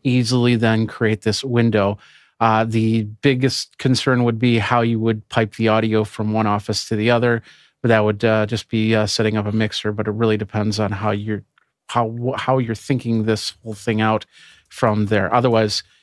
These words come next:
you know, Zoom back and forth would be the best thing. It, it's really all about security at that point. Do you want it to go outside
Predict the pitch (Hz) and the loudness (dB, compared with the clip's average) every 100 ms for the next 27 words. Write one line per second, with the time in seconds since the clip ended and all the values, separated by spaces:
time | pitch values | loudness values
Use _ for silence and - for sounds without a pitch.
0 | _ - 110 101 101 135 113 120 110 107 | _ -4 -2 0 -2 -2 0 2 2 0
1 | 104 104 104 - 110 107 104 101 107 104 | -2 -2 -8 -4 -4 -4 -6 -4 -4 -2
2 | 101 101 104 - 110 104 110 113 135 - | -2 -2 -4 -4 -4 -4 -6 -4 -6 -4
3 | 123 113 107 104 - 113 107 104 101 - | -2 0 0 -4 0 0 2 0 -2 -4
4 | 104 - 113 101 101 98 95 98 113 104 | -8 -2 -2 -2 -6 -4 -4 -6 -8 -8
5 | 92 110 107 110 107 104 104 110 92 101 | -8 -8 -4 -2 -4 -6 -4 -4 -2 -4
6 | 110 - 107 104 104 | -4 -2 0 0 -2